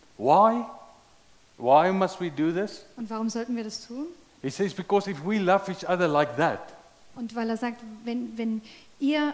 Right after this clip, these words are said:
Speaker 2: ähm, andere liebt, so wie, wie das,
Speaker 1: he says, "people in the world,"
Speaker 2: die Menschen in der Welt,
Speaker 1: "will start recognizing that we are disciples of Jesus Christ, followers."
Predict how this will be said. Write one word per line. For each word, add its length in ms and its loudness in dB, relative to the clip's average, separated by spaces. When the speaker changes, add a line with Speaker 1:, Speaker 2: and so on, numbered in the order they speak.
Speaker 2:
ähm, 360 0
andere 320 -2
liebt, 400 -8
so 320 -8
wie, 260 -6
wie 140 -10
das, 400 -12
Speaker 1:
he 80 -10
says, 240 -2
"people 380 2
in 120 2
the 100 2
world," 380 2
Speaker 2:
die 60 -4
Menschen 320 -2
in 80 0
der 120 -4
Welt, 280 -6
Speaker 1:
"will 140 -2
start 380 2
recognizing 800 0
that 220 2
we 220 0
are 140 0
disciples 640 -6
of 200 -10
Jesus 340 -12
Christ, 340 -12
followers." 640 -8